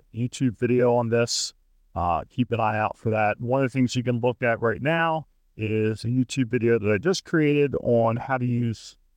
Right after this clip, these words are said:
Jotform, Zapier, and Notion to create an automated customer relationship management system, complete with a questionnaire and a lead scoring system. So go over and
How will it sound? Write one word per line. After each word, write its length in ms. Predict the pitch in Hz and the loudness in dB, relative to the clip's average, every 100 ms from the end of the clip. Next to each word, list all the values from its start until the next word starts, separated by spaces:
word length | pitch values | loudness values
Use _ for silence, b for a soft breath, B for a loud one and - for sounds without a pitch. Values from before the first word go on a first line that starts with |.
| _ | _
Jotform, 840 | - 139 165 _ 160 151 151 147 - - | -4 -2 -4 _ 0 2 2 -2 -6 -8
Zapier, 840 | 127 - 135 127 - 123 123 117 123 - | -8 -4 -2 -2 -2 0 2 0 -2 -10
and 200 | 110 110 | -10 -2
Notion 500 | 120 127 - 120 120 | 0 0 -2 -2 -2
to 180 | - - _ | -6 -16 _
create 520 | - - 127 139 - _ - | -10 -4 -2 -2 -4 _ -8
an 200 | 78 67 - - | -6 -6 -8 -2
automated 680 | 131 143 135 127 123 117 - _ _ _ | 0 0 0 0 2 -2 -4 _ _ _
customer 680 | - 131 - 123 123 117 120 - - - | -4 -4 -4 -4 -2 -2 -4 -10 -18 -10
relationship 720 | 110 113 117 - 113 - 117 - | -2 0 0 -2 -6 -2 -4 -2
management 560 | 107 110 110 - - | -4 -2 -4 -8 -12
system, 440 | - 76 - - - _ - | -8 -8 -8 -10 -12 _ -6
complete 480 | 123 - 160 151 - | -6 -2 0 0 -2
with 600 | 131 131 127 - - - _ - | 0 2 2 -2 -14 -18 _ -10
a 60 | - | -8
questionnaire 1000 | - 143 - - 131 123 123 123 123 - _ - | -2 -2 -2 -2 0 0 2 0 -2 -6 _ -4
and 480 | 123 123 117 120 _ _ - | 0 0 -2 -6 _ _ -2
a 400 | 113 - 110 - _ _ - | -2 -2 -6 -14 _ _ -2
lead 280 | 127 127 - | 0 0 -2
scoring 420 | - 120 107 107 | -2 0 0 -4
system. 400 | - - - - _ | -10 -12 -12 -20 _
So 280 | - 113 101 | -2 0 0
go 240 | 143 185 | 0 0
over 300 | 185 180 170 | 0 -2 -2
and 500 | 156 151 151 151 139 | -2 0 0 -2 -4